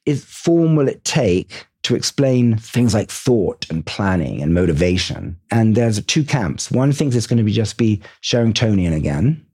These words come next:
And the way we can be Sherringtonian is study in a fly. It's an identifiable circuit.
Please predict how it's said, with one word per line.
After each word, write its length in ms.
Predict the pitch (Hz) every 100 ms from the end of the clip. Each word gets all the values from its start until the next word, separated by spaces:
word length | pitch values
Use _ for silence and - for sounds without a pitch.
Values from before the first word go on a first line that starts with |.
| _
And 160 | - 113
the 40 |
way 160 | 110 131
we 120 | 127
can 120 | 117
be 80 | 113
Sherringtonian 680 | 110 117 110 120 110 110 107
is 60 |
study 320 | - 143 135 139
in 80 | 127
a 40 |
fly. 580 | - 127 117 113 120 117 - - _ _ _
It's 100 | -
an 60 | 110
identifiable 580 | 139 131 131 127 117
circuit. 480 | 110 117 104 - 104